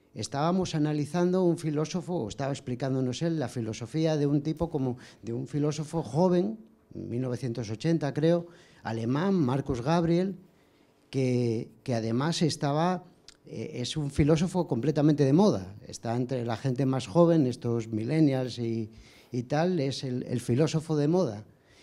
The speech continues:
Y entonces ves que, joder, que la fuerza que tiene, que tiene Alemania, la fuerza que aún tiene Alemania, porque, porque una, una,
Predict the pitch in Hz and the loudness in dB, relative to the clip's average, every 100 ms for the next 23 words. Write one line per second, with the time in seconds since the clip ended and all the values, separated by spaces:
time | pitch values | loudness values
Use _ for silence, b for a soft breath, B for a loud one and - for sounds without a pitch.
0 | b - 98 113 139 127 165 160 - b | b -12 -8 -4 -2 0 0 0 -10 b
1 | b b - 101 98 143 - - 110 - | b b -12 -10 -4 -4 -6 -8 -10 -10
2 | 101 95 - 180 165 147 131 143 135 135 | -10 -12 0 0 0 -2 0 2 2 2
3 | 131 135 - 131 120 147 143 113 135 185 | 0 -4 -8 -8 0 2 2 2 4 4
4 | 104 101 - _ b b 98 - 175 175 | 2 -6 -14 _ b b -14 -4 -4 -2
5 | 185 147 160 170 180 170 135 139 160 190 | -2 2 4 4 4 4 2 2 4 4
6 | 190 190 117 104 107 110 B B B - | 4 2 0 -2 -6 -6 B B B -2
7 | 117 113 127 147 151 147 - 156 160 160 | -2 0 2 4 2 -2 2 4 6 4
8 | 160 156 | 2 0